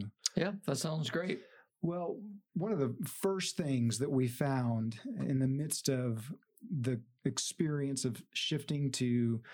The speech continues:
Speaker 2: uh, remote work and digital platforms for people to work and to live and connect with, with those that they care about is that not a lot of new things were being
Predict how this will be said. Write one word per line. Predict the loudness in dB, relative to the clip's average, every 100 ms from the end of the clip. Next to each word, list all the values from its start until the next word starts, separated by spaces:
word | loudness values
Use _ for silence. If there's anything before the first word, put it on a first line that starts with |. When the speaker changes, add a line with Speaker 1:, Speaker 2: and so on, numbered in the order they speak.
| -20 -20 _
Speaker 2:
uh, | -2
remote | 2 2 2 2
work | 2 4 2 2 0
and | 2
digital | 2 2 0
platforms | 2 2 0 0 2 2 0 -2
for | -4 -2
people | 0 0 -2 -2 -2
to | 0
work | 2 2 2 0
and | 0 0
to | 2 2 0 -2 0
live | 2 2 2
and | 0
connect | 0 0 0 -4
with, | -6 -6 -2
with | 0 0 -6 _
those | 0 2 0
that | 0
they | 0
care | 0 0 0
about | 2 2 0 -2 -8 -16 -16 -16 -20 _
is | -2 0
that | 0 0
not | 0 0 2
a | 2
lot | 2 4 2
of | 2 2
new | 0 2 0 -2
things | 2 2 2 0 2
were | 2
being | 2 2 2